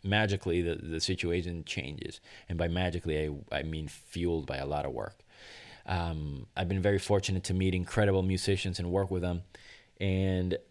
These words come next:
I hope it continues. So the bottom line is, I am so thankful for you, the listener, who has put up with all my stuff.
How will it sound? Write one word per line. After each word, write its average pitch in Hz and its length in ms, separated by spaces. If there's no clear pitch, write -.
I 104 140
hope 110 320
it 110 180
continues. 117 560
So 123 340
the 110 120
bottom 147 360
line 120 240
is, 107 340
I 110 100
am 98 160
so 131 280
thankful 101 640
for 92 540
you, 123 560
the 107 120
listener, 107 500
who 95 220
has 90 500
put 120 160
up 104 160
with 95 200
all 110 240
my 92 420
stuff. - 580